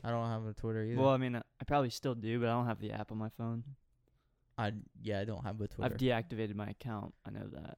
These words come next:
Speaker 1: I deleted mine a while ago, I think.
Speaker 2: I should delete mine and just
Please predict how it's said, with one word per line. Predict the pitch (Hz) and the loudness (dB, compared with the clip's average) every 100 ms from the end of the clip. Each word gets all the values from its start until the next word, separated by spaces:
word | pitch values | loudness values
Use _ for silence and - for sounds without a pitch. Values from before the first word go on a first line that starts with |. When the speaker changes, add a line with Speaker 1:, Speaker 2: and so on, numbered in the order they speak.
| 120 | -12
Speaker 1:
I | |
deleted | 110 107 107 113 - - - | -8 -6 -6 -8 -10 -14 -16
mine | - - - | -14 -12 -12
a | |
while | 58 - - - - - | -12 -12 -10 -12 -12 -14
ago, | - - | -14 -14
I | - | -12
think. | - 104 - _ _ - | -12 -14 -18 _ _ -14
Speaker 2:
I | |
should | - 117 104 | -10 -8 -8
delete | 90 104 - | -8 -8 -6
mine | 113 117 110 | -4 -4 -4
and | 107 104 | -6 -8
just | 110 - | -10 -14